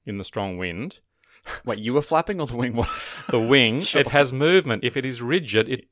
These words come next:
Speaker 1: d-, do you know what happens?
Speaker 2: Snap.
Speaker 1: It snaps off, and that would happen to the ladders if they didn't have that amazing flexibility. And
Speaker 2: Yeah.
Speaker 1: sometimes in extreme wind,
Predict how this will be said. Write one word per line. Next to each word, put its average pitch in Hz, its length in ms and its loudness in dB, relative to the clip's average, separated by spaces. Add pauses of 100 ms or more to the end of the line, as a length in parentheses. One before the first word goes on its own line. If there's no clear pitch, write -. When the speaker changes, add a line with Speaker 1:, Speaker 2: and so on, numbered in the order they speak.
(120)
Speaker 1:
d-, - 240 -18
do 143 100 -8
you 147 40 0
know 160 100 0
what 151 100 -2
happens? 202 360 -4
Speaker 2:
Snap. 185 280 -4
Speaker 1:
It 131 120 0
snaps - 480 -2
off, 117 180 0
and 110 120 -8
that 139 200 -2
would 135 160 -2
happen 110 320 -6
to 104 100 -10
the 101 100 -6
ladders 95 440 -4
if 98 100 -14
they 110 100 -2
didn't 123 180 -8
have 110 140 -6
that 98 100 -4
amazing 110 560 -4 (340)
flexibility. 123 840 -4
And - 100 -4
Speaker 2:
Yeah. 95 80 -4
Speaker 1:
sometimes 139 760 -2 (580)
in 104 140 -4
extreme 139 580 -4
wind, 143 440 -4